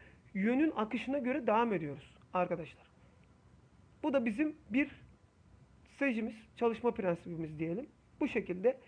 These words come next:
devam ediyoruz. Burada anlaşılmayan bir durum yok diye düşünüyorum. Eğer bir anlamadığınız nokta var ise yoruma, alt kısımlara fikirlerinizi, beyanlarınızı, grubumuza katılmak isterseniz, grubumuza katılmak istiyorsanız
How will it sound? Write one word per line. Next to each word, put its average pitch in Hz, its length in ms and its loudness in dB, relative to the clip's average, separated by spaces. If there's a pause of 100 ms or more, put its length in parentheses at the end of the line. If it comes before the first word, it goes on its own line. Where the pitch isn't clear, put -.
(200)
devam 240 320 8 (140)
ediyoruz. 208 760 -2 (380)
Burada 277 240 4
anlaşılmayan 254 800 2
bir 247 240 -4
durum 233 240 2
yok 240 260 2
diye 190 180 2
düşünüyorum. 254 480 0 (640)
Eğer 240 340 10
bir 226 160 0
anlamadığınız 247 540 2
nokta 233 380 4
var 254 140 8
ise 170 320 -2 (420)
yoruma, 226 580 6 (520)
alt 226 260 6
kısımlara 190 640 0 (320)
fikirlerinizi, 220 920 2
beyanlarınızı, 214 840 4 (300)
grubumuza 240 340 2
katılmak 240 460 0
isterseniz, 220 560 -2
grubumuza 214 380 -2
katılmak 233 460 -2
istiyorsanız 180 720 -2